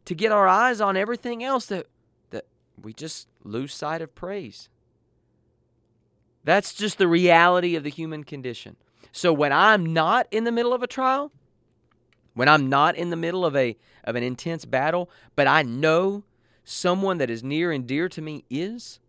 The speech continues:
that's a great prayer. "Lord, I, I've been there. I've been in their shoes. And I am asking you to intervene on their behalf and help them to see how they can praise and honor and glorify you in the middle of this.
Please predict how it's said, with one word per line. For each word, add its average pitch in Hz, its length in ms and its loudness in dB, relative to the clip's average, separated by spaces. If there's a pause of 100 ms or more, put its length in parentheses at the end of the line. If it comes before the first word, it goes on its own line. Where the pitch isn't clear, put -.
(760)
that's 135 180 0
a 98 60 -8
great 117 340 -2
prayer. 113 380 -8 (120)
"Lord, 135 200 4
I, 127 260 4
I've 120 120 2
been 147 200 -2
there. 98 220 -4 (580)
I've 131 180 4
been 165 140 2
in 180 120 -2
their 170 180 2
shoes. 147 640 -10 (500)
And 104 100 -6
I 175 160 4
am 160 160 0
asking 190 480 0
you 175 160 -6
to - 220 -8
intervene 170 460 -2
on 120 180 -2
their 151 180 2
behalf 139 420 -4 (260)
and 117 140 -2
help 196 260 0
them 196 180 2
to 147 140 -4
see 233 480 -2 (140)
how 170 160 6
they 196 160 4
can 139 180 -4
praise 202 540 -4 (160)
and 139 200 -6
honor 190 420 0 (160)
and 127 180 -4
glorify 175 600 2
you 160 420 -4
in 143 160 -2
the 123 80 -4
middle 123 320 -4
of 104 100 -6
this. 98 400 -12